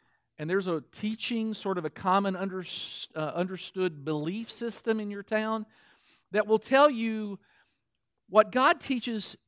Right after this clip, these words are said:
is wrong. They'll tell you it's foolish." That's the word he uses. "It's foolish." But they're, whe-, when,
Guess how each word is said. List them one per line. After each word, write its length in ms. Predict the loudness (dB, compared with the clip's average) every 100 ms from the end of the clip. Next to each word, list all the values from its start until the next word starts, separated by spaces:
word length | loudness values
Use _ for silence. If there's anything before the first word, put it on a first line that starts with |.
| _
is 140 | -8 -6
wrong. 640 | -2 2 2 0 -8 -20 _
They'll 160 | 4 4
tell 240 | 4 2
you 160 | 2 -2
it's 200 | -6 -12
foolish." 760 | -6 -4 -2 -2 -4 -10 -10
That's 160 | -8 -8
the 100 | -6
word 180 | -6 -8
he 60 |
uses. 440 | -8 -12 -12 -16 -16
"It's 160 | -16
foolish." 760 | -12 -8 -6 -8 -14 -16 -18 _ _ _ _ _ _ _ _ _ _ _ _ _ _ _ _ -4
But 200 | -4 -2
they're, 380 | -2 -2 -4 -12 _ _ _ _ _ _ _ _ _ _ _ _ -12
whe-, 140 | -12 -12 _
when, 280 | -6 -6